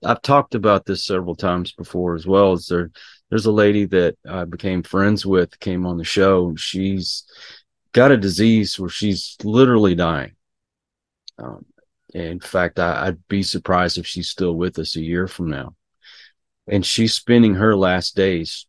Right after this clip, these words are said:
trying to not only bring awareness to the disease, but to help other people.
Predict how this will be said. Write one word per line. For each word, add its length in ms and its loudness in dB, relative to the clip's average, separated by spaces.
trying 520 -2
to 260 -2
not 220 0
only 220 0
bring 280 -2
awareness 600 -2
to 220 -6
the 140 -6
disease, 840 2
but 220 2
to 120 -6
help 340 -2
other 240 -8
people. 520 -10